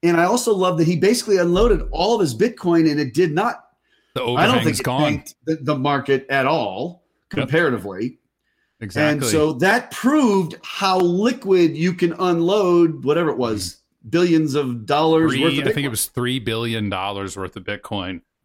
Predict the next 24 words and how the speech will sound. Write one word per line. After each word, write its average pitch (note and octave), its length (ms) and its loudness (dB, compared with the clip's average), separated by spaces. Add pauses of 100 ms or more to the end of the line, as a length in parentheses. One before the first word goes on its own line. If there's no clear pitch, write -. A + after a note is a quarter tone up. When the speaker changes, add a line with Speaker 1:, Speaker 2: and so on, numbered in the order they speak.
(160)
Speaker 1:
Right. F4+ 260 -6
Speaker 2:
You A#2 60 -8
know, G2+ 60 -6
f-, - 260 -8
find D3+ 240 -4
me D3+ 100 -4
an B2+ 60 -6
asset A2+ 420 -8
market G2+ 340 -10
where G2+ 100 -4
I G#2 60 -8
can G#2+ 140 -12
spot - 420 -8
sell G#2 220 -6
three G#2 260 -12
billion G2+ 320 -6
dollars F#2 600 -8
without F#2+ 360 -10
making F#2 240 -20
the F2+ 80 -20 (100)
price F#2 420 -10 (320)
crash. F2 280 -6
Speaker 1:
And A#3 420 2
when G#3 180 -2